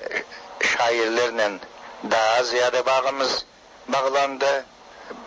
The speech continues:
Beraberliğimiz kuvvetlendi. Evet, il görmek, bir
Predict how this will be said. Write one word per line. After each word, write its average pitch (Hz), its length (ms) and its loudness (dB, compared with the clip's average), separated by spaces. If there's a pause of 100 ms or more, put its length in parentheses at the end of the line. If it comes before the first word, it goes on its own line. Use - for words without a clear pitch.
(160)
Beraberliğimiz 120 1120 2
kuvvetlendi. 131 840 0 (1800)
Evet, 571 300 2 (1000)
il 190 240 2
görmek, 135 640 0 (1700)
bir 156 120 2